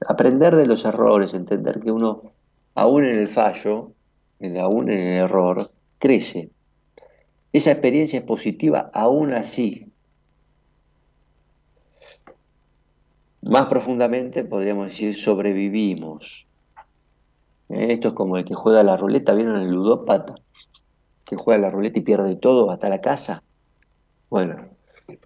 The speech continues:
al final el mensaje es sobrevivimos. Bueno, a pesar de todo eso, estoy vivo. La pasan para, para,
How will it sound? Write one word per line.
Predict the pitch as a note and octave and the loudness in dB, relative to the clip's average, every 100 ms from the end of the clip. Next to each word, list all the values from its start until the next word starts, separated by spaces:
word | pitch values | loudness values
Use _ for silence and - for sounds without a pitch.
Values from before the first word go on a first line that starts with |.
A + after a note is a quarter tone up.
| _ _ _ - | _ _ _ -2
al | C3+ | -2
final | A2+ B2 B2+ C#3 | 0 2 4 4
el | C#3 | 2
mensaje | A#2+ A#2+ G#2 B2 A#2+ A#2 | -2 -6 -4 -4 -4 -6
es | A2+ - | -8 -10
sobrevivimos. | - F2+ F#2 F2+ F2+ F2 D#2 D2+ - - _ _ _ _ _ _ _ | -12 -8 -6 -4 -4 -6 -10 -18 -20 -20 _ _ _ _ _ _ _
Bueno, | - F#2+ | -6 -6
a | - | -4
pesar | G2+ G#2+ A2+ | -2 2 4
de | A2+ | 2
todo | - A#2 A2+ | 4 4 6
eso, | A#2 B2+ B2+ - _ _ _ - | 4 2 0 -2 _ _ _ -20
estoy | - G2 F#2 | -10 -4 -2
vivo. | E2+ D#2+ E2 - _ _ - - - _ - | -2 -6 -10 -14 _ _ -20 -20 -20 _ -2
La | - | 0
pasan | - B2+ C#3+ B2+ | 2 2 0 0
para, | F2+ E2+ E2+ | -2 -2 -6
para, | - - | -8 -12